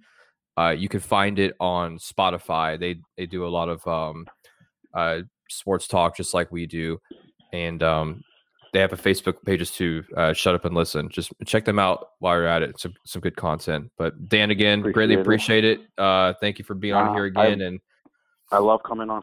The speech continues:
Speaker 2: for you guys. You know, I send Kyle my love. Hopefully, uh, Kyle jumps on next time. We can have a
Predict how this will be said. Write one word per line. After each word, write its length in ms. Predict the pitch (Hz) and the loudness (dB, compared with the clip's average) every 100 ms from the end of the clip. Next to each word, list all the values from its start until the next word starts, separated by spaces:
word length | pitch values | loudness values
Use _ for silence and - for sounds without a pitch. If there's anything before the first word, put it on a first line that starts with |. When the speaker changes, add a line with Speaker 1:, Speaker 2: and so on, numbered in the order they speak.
| - | -10
Speaker 2:
for 60 | |
you 100 | 95 | -10
guys. 260 | 95 95 92 87 | -6 -6 -6 -12
You 80 | |
know, 80 | 95 | -14
I 80 | 92 - | -14 -12
send 140 | 98 | -14
Kyle 240 | 92 101 104 | -2 0 2
my 100 | 101 | 0
love. 360 | 107 117 113 - | 0 0 -2 -8
Hopefully, 520 | 107 104 - 104 101 98 | -10 -10 -10 -10 -10 -8
uh, 240 | 95 92 - - | -6 -6 -8 -4
Kyle 540 | 92 95 95 98 90 _ _ _ _ _ - | -2 -2 -4 -8 -14 _ _ _ _ _ -8
jumps 200 | 101 113 | -6 -6
on 140 | 104 | -8
next 200 | 101 - | -8 -10
time. 140 | 107 95 | -10 -10
We 80 | |
can 140 | 92 92 | -12 -10
have 200 | 95 87 | -8 -6
a 320 | 90 87 | -6 -6